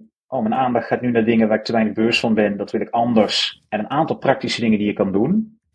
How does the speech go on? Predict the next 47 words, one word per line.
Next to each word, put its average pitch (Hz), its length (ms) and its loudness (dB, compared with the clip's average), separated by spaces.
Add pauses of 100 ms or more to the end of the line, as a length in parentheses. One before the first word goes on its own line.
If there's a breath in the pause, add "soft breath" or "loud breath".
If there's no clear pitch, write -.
(120)
Hoe 190 120 -6
vaak 196 240 2
per 101 100 2
dag 101 200 2
kijk 90 200 -4
je - 100 -4
e-mail? 107 540 4 (920 loud breath)
Ik 117 160 -2
denk 123 180 0
dat - 340 -2 (200)
dan 139 220 2
een 156 80 2
groep 147 240 0
is - 160 0
die 120 400 0 (160)
de - 100 0
vijf 120 240 2
stappen 143 320 2
allemaal 127 340 -2
toepast. 170 460 0
Hè? 196 160 -2
Dat - 280 -4
die 123 160 -2
dus 110 200 -2
ook - 100 -2
echt - 220 -4
gewoon 120 160 0
niet 117 120 0
alleen 113 200 4
lijsten 117 360 4
maken, 113 300 0
maar 107 80 0
ook - 100 -4
een - 60 -12
goede 110 200 -2
reflectie 113 520 0
erop 107 220 -2
doen. 107 400 2
En 110 140 -4
dat 117 200 2
weer 113 140 0
terugkoppelen 110 580 -2
in 101 60 -6
hoe 98 80 -2
ze 92 80 0
lijsten 131 380 2
maken. 147 500 0